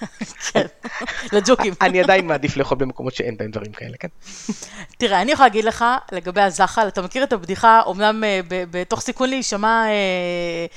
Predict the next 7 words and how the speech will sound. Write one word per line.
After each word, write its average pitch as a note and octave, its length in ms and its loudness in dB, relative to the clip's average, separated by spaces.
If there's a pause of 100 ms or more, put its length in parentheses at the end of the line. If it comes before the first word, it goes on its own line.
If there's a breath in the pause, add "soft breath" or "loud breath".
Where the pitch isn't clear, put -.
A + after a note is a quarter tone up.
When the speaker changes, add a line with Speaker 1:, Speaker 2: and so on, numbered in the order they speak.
(220 loud breath)
Speaker 1:
קלישאתית G3 760 2
ו-, G3+ 340 0
וחבוטה, G#3 680 0 (460 loud breath)
הבדיחה F#3 680 2
הזאת A#3 180 4
שאומרת, A3 460 0
אה, G3 40 0